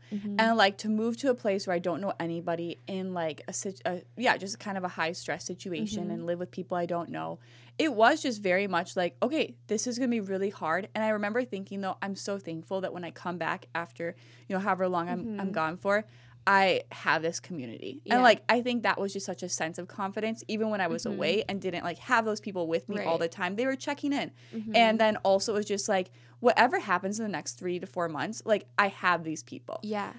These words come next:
Speaker 2: And so I think, like, that type of, those type of relationships are really gonna get you far in life, where you
Speaker 1: Mm-hmm.
Speaker 2: just have a foundation to stand upon.
Speaker 1: Yeah. And, like, I don't know if this is necessarily true, but, like, let's, let's put it, like, when it comes to dating, like,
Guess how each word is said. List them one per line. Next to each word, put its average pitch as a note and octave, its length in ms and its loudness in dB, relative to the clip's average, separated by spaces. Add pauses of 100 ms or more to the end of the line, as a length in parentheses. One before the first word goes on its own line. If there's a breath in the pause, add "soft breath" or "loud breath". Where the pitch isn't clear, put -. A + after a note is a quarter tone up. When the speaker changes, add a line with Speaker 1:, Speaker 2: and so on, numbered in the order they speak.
(100)
Speaker 2:
And B3+ 140 8
so D4 200 4
I C4+ 140 4
think, D#4+ 220 -4
like, F4 160 0 (140)
that F#3+ 200 4
type G#3 220 -4
of, F3+ 180 -2
those A#3 220 2
type C#4+ 140 -2
of D4+ 100 2
relationships G3 580 -2
are F#3+ 140 0
really F3+ 220 2
gonna F3+ 180 -6
get E3 120 -8
you D#3 120 -6
far D3+ 260 -2
in D#3+ 100 -4
life, G3+ 280 -4 (260 loud breath)
where A3+ 140 6
you A3+ 160 2
Speaker 1:
Mm-hmm. A#3+ 60 0
Speaker 2:
just C#4+ 160 -4
have F#3 360 2 (160)
a F3+ 300 2
foundation F3 500 -4
to D3+ 80 -6
stand D#3+ 320 -8
upon. - 420 -12
Speaker 1:
Yeah. G3+ 280 -8 (440 loud breath)
And, D#4+ 140 -2
like, E4 220 -4 (120)
I C#4 120 6
don't G#4+ 140 2
know C4 80 -2
if B3+ 80 -6
this A3+ 120 -4
is G#3 160 -4
necessarily G#3+ 720 -2
true, D4+ 200 -4
but, C#4 100 0
like, A#3 240 -2
let's, B3+ 260 0
let's B3 160 2
put A#3 160 0
it, A3+ 160 0
like, G#3+ 200 -4
when A3 100 0
it A3 80 -2
comes A#3 180 -4
to B3 80 0
dating, G3+ 440 -2
like, G#3 280 0